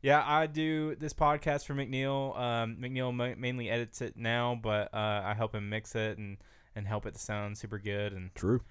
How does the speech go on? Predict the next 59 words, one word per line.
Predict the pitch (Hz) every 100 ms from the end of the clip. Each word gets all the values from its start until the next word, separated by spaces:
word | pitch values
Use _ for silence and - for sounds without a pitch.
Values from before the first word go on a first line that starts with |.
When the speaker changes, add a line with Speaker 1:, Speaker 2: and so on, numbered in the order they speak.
| - -
Speaker 1:
so, | - - 107 104 104
uh, | 110 107 104
if | 107
y'all | 131 123
need | 120 120
any | 117 117 113
other | 113
work | 110 113 113
like | 120 117
that, | - 120 139
please | - 110
hit | - 110
me | 107
up. | 107 123
Speaker 2:
Hit | 113
'em | 127
Speaker 1:
I'd, |
Speaker 2:
up. | 165 - -
Speaker 1:
I'd | 101
love | 101 104 107
to | 107
do | 110 131
it. | -
So. | - - 98 98 - - - - -
Speaker 2:
Well, | - 127
I'll |
be | 139
sure | 147
to | 143
link | 139
all | 143
of | 139
your | 135
information | 131 135 127 127
in | 120
the | 113
description | - 127 -
of |
this | 120 127
episode. | 120 - 107 92
But, | 98 101
uh, | 80 98 95 90 -
once | - 117 -
again, | 127 143
guys, | - - -
thanks | 101
for | -
joining | 113 113
me | 104 -
today | - 101
in | 98
this | 107
episode. | 113 92
It |
was | 76
a | 82
lot | 73
of |
fun. | -